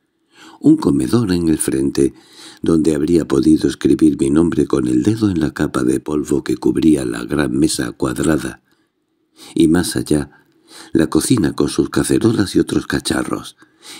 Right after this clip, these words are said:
eternamente fríos. Todo esto resultaba triste y arduo, pero no formidable.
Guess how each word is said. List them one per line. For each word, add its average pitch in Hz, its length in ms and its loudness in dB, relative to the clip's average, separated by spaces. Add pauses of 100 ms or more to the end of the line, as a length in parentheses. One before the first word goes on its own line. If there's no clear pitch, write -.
(100)
eternamente 78 1040 0
fríos. - 680 -4 (1500)
Todo 87 260 2
esto - 300 -2
resultaba 67 640 -2
triste 101 400 0
y 67 100 4
arduo, 82 400 2
pero 65 300 0
no 65 160 -4
formidable. 60 920 -4